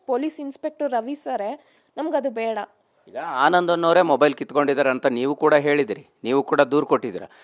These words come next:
Speaker 2: but ಆದ್ರೂ ಕೂಡ ಪೊಲೀಸರು ಯಾಕೆ ಹಿಂದೇಟ್ ಹಾಕ್ತಾ ಇದ್ದಾರೆ? ನಿಮ್ಮ ಮೊಬೈಲ್ನ ಅವ್ರ ಹತ್ರ ಕರೆಸಿ ಕೊಡ್ಬೋದಲ್ವಾ ಅನ್ನೋಂಥ ಪ್ರಶ್ನೆ ಇರುವಂಥದ್ದು.
Speaker 1: ಹೌದು ಸರ್, ಅವ್ರು ಅದನ್ನ ಮಾಡ್ತಾ ಇಲ್ಲ. ನಾವು ಮೂರು ತಿಂಗಳಿಂದ ಅದನ್ನೇ ಕೇಳ್ತಾ ಇದ್ವಿ, "ನಮಗ್ ನಮ್ ಮೊಬೈಲ್ ಬೇಕು,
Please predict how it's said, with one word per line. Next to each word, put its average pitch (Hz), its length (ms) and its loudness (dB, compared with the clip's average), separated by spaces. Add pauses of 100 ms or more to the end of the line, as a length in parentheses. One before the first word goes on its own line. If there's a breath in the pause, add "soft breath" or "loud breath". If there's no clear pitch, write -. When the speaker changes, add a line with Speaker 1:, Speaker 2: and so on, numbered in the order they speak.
(140)
Speaker 2:
but 143 120 6
ಆದ್ರೂ 202 300 10
ಕೂಡ 202 180 6
ಪೊಲೀಸರು 165 460 2
ಯಾಕೆ 151 200 0
ಹಿಂದೇಟ್ 151 280 4
ಹಾಕ್ತಾ 127 260 2
ಇದ್ದಾರೆ? 92 320 -2
ನಿಮ್ಮ 185 320 4
ಮೊಬೈಲ್ನ 156 400 4
ಅವ್ರ 131 180 6
ಹತ್ರ 147 200 2
ಕರೆಸಿ 135 400 0
ಕೊಡ್ಬೋದಲ್ವಾ 143 720 6
ಅನ್ನೋಂಥ 110 300 -2
ಪ್ರಶ್ನೆ 110 400 -8
ಇರುವಂಥದ್ದು. - 540 -18 (160)
Speaker 1:
ಹೌದು 403 260 2
ಸರ್, 392 180 -4
ಅವ್ರು 349 180 0
ಅದನ್ನ 330 260 -4
ಮಾಡ್ತಾ 277 360 -2
ಇಲ್ಲ. 339 180 0
ನಾವು 339 220 -4
ಮೂರು 339 320 -2
ತಿಂಗಳಿಂದ 370 460 -6
ಅದನ್ನೇ 311 320 -4
ಕೇಳ್ತಾ 277 340 -6
ಇದ್ವಿ, 240 340 -10
"ನಮಗ್ 285 280 -8
ನಮ್ 294 180 -4
ಮೊಬೈಲ್ 247 340 -4
ಬೇಕು, 220 360 -8